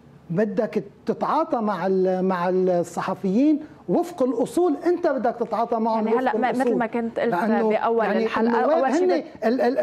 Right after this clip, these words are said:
Speaker 1: الصحفيين هن اللي بيساهموا
Speaker 2: نعم.
Speaker 1: بوصول النواب وليس العكس.
Speaker 2: أول شي بدي أتشكرك أنا، و-، ويمكن أنت قلت بأول الحلقة إنه كانوا ظاهرين متوترين، يمكن كانت فشة خلق وقطعت،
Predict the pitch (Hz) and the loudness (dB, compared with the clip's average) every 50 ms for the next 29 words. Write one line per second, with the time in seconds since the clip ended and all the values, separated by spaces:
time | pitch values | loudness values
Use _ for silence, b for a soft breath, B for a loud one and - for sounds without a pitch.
0 | 226 226 - - - 220 - 220 220 - 233 269 311 311 254 277 349 370 370 349 | 0 0 -2 -2 -4 -4 -4 -4 -2 0 2 4 4 4 4 4 4 4 4 4
1 | 330 269 269 254 - 285 277 220 233 233 208 196 226 220 208 - - 233 226 220 | 4 2 2 0 0 0 0 2 2 0 2 2 2 2 2 0 0 0 0 2
2 | 214 208 214 208 214 240 247 214 185 214 214 262 302 294 - 285 277 - 233 254 | 0 0 0 2 2 2 2 2 2 0 2 0 0 0 0 -2 -2 0 0 0
3 | 233 240 233 226 226 - 247 220 208 - - 196 - 226 214 - - 196 180 180 | 2 0 0 0 -4 -4 -4 -4 -2 -4 -6 -6 -6 -6 -6 -6 -6 -4 -4 -4
4 | 180 180 185 - 208 202 196 190 185 196 208 208 - - 190 190 190 190 185 190 | -6 -6 -6 -6 -4 -4 -2 -2 -2 -2 -2 -4 -4 -4 -4 -4 -4 -4 -4 -2
5 | 190 185 185 185 185 185 196 202 214 226 226 233 226 - - 233 - - - - | -2 0 -2 -2 -2 -4 -4 -2 -2 -2 -4 -4 -4 -4 -4 -6 -8 -8 -8 -8
6 | 208 - - - 185 - - - 196 196 180 175 170 175 - - 196 196 - - | -8 -8 -8 -6 -6 -4 -4 -2 -2 -2 -2 -4 -4 -6 -6 -6 -6 -6 -6 -6
7 | 165 - 165 175 180 175 - 196 185 180 175 175 190 175 180 190 190 180 175 170 | -8 -8 -8 -8 -10 -8 -8 -6 -6 -6 -6 -6 -6 -6 -6 -6 -6 -6 -6 -8
8 | 165 - - 180 170 170 - - - 202 208 220 220 214 202 202 - 202 185 185 | -12 -10 -10 -10 -10 -10 -10 -8 -6 -4 -2 -2 -2 -2 -4 -6 -6 -6 -6 -4
9 | 180 180 175 175 165 175 170 - 196 190 180 170 170 - - 180 - - - 175 | -6 -6 -6 -6 -8 -8 -6 -6 -4 -4 -4 -6 -8 -8 -8 -6 -6 -6 -8 -8
10 | - - - 185 170 180 190 - - B B B B B B B - 196 190 185 | -10 -10 -8 -6 -4 -4 -4 -6 -8 B B B B B B B -6 -4 -2 -2
11 | 185 180 180 180 170 - - - 196 - 180 151 156 170 | -2 -2 -2 -2 -4 -4 -6 -6 -8 -6 -8 -8 -8 -8